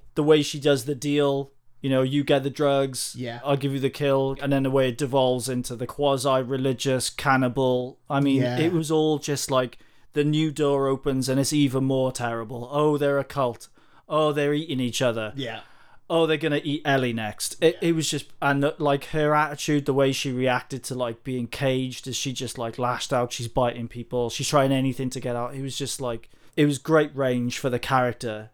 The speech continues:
Speaker 1: and it was a really exciting episode.
Speaker 2: Yeah.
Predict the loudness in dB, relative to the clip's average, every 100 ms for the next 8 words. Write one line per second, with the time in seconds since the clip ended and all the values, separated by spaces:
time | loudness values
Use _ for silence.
0 | _ 0 2 2 2 2 2 4 0 -2
1 | 0 2 2 0 -6 -6 -6 -6 -6 -6
2 | -6 -6 -6